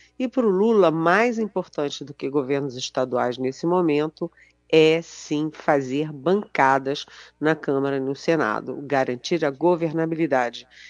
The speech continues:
Então, é, tá difícil, mas a tendência é o Lula fechar essa grande federação aí sim,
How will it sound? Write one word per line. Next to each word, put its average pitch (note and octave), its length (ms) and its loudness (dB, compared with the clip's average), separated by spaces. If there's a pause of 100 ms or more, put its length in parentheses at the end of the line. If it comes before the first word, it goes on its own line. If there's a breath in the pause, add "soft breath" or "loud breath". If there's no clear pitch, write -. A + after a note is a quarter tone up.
(160 loud breath)
Então, F3+ 500 4 (380 soft breath)
é, D3+ 720 2
tá - 140 4
difícil, G3 580 -6 (100)
mas F#3 360 0
a G3+ 80 0
tendência F3+ 880 0 (200)
é D3+ 160 2
o E3 80 2
Lula D#3+ 280 -2
fechar D#3 520 -2
essa D3 220 -6
grande D3+ 580 -2
federação F3+ 760 2
aí E3+ 140 -2
sim, D3+ 300 -2